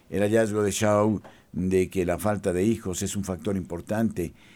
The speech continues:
en las bajas tasas de natalidad en la actualidad es revelador y debe explorarse más a fondo. Pero para hacerlo, uno necesita examinar, eh, las brechas en sus análisis,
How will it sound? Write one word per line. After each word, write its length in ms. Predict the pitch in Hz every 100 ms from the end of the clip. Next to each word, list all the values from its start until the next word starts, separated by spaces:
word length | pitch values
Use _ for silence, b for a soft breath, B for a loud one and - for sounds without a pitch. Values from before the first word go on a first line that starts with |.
| b
en 160 | 80 85
las 180 | 87
bajas 420 | 90 98 90 92 -
tasas 420 | 104 98 92 76
de 280 | 80 78 76
natalidad 760 | 76 73 82 80 82 87 95
en 140 | 87 78
la 120 | 76
actualidad 640 | 73 78 78 82 104 120 B B B
es 200 | - 117 123
revelador 760 | 113 110 98 95 131 165 147
y 120 | - 98
debe 300 | 107 110 101
explorarse 640 | 95 - 82 87 98 95
más 200 | 87 92
a 60 | 90
fondo. 440 | 107 95 82 73 b b b b b
Pero 220 | 80 82
para 240 | 69 80 76
hacerlo, 460 | 76 104 101 127 - b b
uno 260 | - 151 156
necesita 520 | 131 113 110 151 127
examinar, 720 | 101 - 92 90 110 135 127
eh, 180 | 104 85
las 300 | 82 85 82
brechas 540 | 110 127 - 113 90
en 160 | 80 78
sus 340 | - 80 73
análisis, 720 | 76 85 101 107 117 147 -